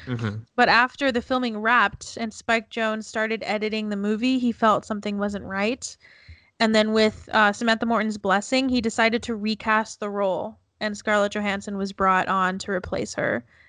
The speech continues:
Speaker 2: and re-recorded the dialogue.
Speaker 1: Kinda messed up.
Speaker 2: I, I mean, as long as he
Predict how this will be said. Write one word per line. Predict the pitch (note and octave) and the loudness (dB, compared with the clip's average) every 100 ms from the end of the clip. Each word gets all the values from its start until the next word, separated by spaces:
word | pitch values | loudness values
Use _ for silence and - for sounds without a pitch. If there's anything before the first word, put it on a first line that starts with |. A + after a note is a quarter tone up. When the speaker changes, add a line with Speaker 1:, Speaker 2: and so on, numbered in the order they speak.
| _ - | _ -2
Speaker 2:
and | G#3+ | 0
re-recorded | G#3 G#3 G#3 G3+ G#3+ F#3 F#3 | 2 2 0 0 0 0 -2
the | G#3 | -2
dialogue. | G#3 - D2 C#2 A#3 - _ _ _ _ _ - - _ _ _ - | -2 0 0 -2 -2 -6 _ _ _ _ _ -20 -20 _ _ _ -6
Speaker 1:
Kinda | - D4 | -4 -2
messed | E4 B3+ - | -4 -4 -2
up. | A3 C3+ - _ _ _ _ _ _ _ _ _ - - - - _ _ _ - | -2 -2 -8 _ _ _ _ _ _ _ _ _ -12 -12 -20 -20 _ _ _ 2
Speaker 2:
I, | C4+ | 6
I | C#4+ | 6
mean, | F4 F#4 F4+ | 6 6 6
as | D#4 | 4
long | D4+ F#4+ A4 | 6 4 4
as | G#4+ | 4
he | F#4+ F4 D4+ A#3+ | 4 4 4 0